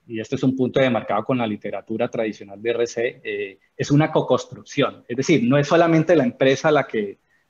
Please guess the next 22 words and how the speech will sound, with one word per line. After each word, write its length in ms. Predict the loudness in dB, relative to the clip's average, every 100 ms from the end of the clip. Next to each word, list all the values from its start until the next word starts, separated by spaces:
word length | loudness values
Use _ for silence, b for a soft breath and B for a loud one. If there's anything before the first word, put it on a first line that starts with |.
| _
dice 640 | 4 4 6 4 4 4
en 120 | 2
qué 140 | 4 4
voy 140 | 6
a 40 |
invertir, 400 | 4 2 2 0
no, 300 | 4 2 2
hay 160 | 2 4
una 420 | 4 4 0 -4 _ _
posición 420 | -2 0 -2 -2
activa 400 | -4 0 2 4
de 80 | 4
parte 320 | 2 -2 0
de 140 | -2 0
los 180 | -2 -4
grupos 300 | -8 -4 -2
de 80 |
interés. 520 | -2 -4 -10 -10 -16 _ _ _ _ _ _ -2
Y 100 | 2
hay 220 | 6 6
una 400 | 6 4 2 0
coevolución 1000 | 2 2 2 -2 -2 -2 0 -2 -6